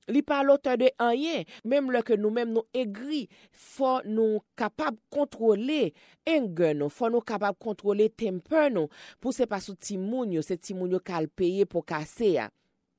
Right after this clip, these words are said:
Timoun yo pa lakoz anyen, yo pa lotè anyen, nou, nou fè yo, nou dwe yo tout pwoteksyon, amon, yon bon anviwònman, yon anviwònman apwopriye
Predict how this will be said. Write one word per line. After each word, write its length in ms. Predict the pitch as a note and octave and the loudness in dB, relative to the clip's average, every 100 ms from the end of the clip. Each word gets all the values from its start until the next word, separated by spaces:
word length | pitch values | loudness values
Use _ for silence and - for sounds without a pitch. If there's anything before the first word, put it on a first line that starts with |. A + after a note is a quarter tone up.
| _ _ - | _ _ -10
Timoun 260 | G3 F3 | -6 -2
yo 60 | D3+ | -2
pa 100 | D3+ | -2
lakoz 360 | D3+ D#3 D3 C#3 _ C#4+ | -6 -4 -4 -4 _ -2
anyen, 360 | D4 C#4+ E4 - _ | 0 0 -4 -8 _
yo 180 | D3+ F3 | -4 -4
pa 160 | F3+ | -2
lotè 460 | E3 E3+ E3+ - C3+ - _ | 0 0 0 0 -2 -4 _
anyen, 420 | F4+ D#4+ C4 C4+ F#4 _ _ - | 0 2 2 0 -2 _ _ -10
nou, 440 | G3 A3+ A3 A3 - - - | -2 0 2 0 -4 -18 -6
nou 160 | F#3+ A3 | -2 -2
fè 240 | - D3+ | 0 0
yo, 220 | D3+ G#3 | 2 2
nou 160 | G3+ F#3 | 2 0
dwe 220 | D#3+ D3+ | 0 0
yo 80 | D3 - | -2 -4
tout 200 | - E4+ - | -4 -4 -4
pwoteksyon, 800 | - B3+ - F3 - - D#3 G3 G3+ _ _ _ _ | -6 -4 -4 -8 -8 -6 -2 -2 -4 _ _ _ _
amon, 640 | A#3 A3+ F3 E3+ F#3 G3 G#3 _ _ | -2 -2 0 0 0 0 -4 _ _
yon 220 | G3 C4 | 0 0
bon 320 | F#3+ D3 A#3+ B3 | 0 0 2 2
anviwònman, 840 | A#3+ G#3 F#3 G#3+ F3+ E3 E3+ B3 | 0 -2 -2 0 2 2 -2 -2
yon 180 | G#3 F#3+ | -2 -2
anviwònman 1040 | G3 F#3+ E3 F#3+ F#3 F3+ E3+ E3+ D#3+ C#3+ C#3 _ - | -4 -6 -4 0 2 0 -2 -4 -4 -6 -10 _ -6
apwopriye 1200 | B3+ - - C#4 C#4+ A3 A3 G3 G3 D#4 A#3 | -6 -6 0 0 0 -2 -6 -4 0 0 0